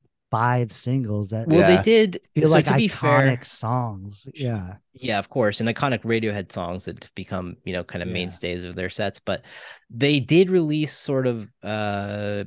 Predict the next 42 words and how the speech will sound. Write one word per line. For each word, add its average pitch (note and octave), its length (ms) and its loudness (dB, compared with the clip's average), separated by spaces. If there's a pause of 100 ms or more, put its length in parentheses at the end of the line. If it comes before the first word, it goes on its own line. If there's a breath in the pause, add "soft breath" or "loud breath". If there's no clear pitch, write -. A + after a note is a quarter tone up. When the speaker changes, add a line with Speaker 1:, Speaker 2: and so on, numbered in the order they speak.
Speaker 2:
promo C3 680 2
kind C3+ 280 -4
of B2+ 180 -2
s-, - 220 -12 (120)
things, C#3 280 -2
not F#3 280 0 (120)
singles, A2+ 640 0
but G2+ 240 -6 (200)
th-, G#2 120 -12
they A#2 280 0
released D3 320 2
the C#3 80 -6
songs A#2 280 0
as F#2+ 100 -6
promos F#2+ 520 -4
at F#2 100 -6
the F#2+ 120 -6
radio F2 500 -4 (240)
stations F2 560 -8
across E2+ 440 -10
the A2 60 -16
country B2+ 220 -2
could, C4+ 160 4
Speaker 1:
Music F3 140 -2 (160)
Speaker 2:
the A2 80 -2
Speaker 1:
videos, - 0 -
Speaker 2:
world G2 300 -2
could G#2+ 60 -2
Speaker 1:
right, C#3+ 60 0
Speaker 2:
play - 200 -6
'em. G#3+ 120 -2
Speaker 1:
though, A#3+ 60 -6 (160)
too? A3 440 -6
Speaker 2:
Well, D#3+ 360 2 (320)
so, D3+ 360 4
okay, A#2 240 0
so B2+ 140 2
instead E3+ 340 0
of A#2+ 240 0
actual C3 420 -4
music B2 460 -4
videos, E3 500 -2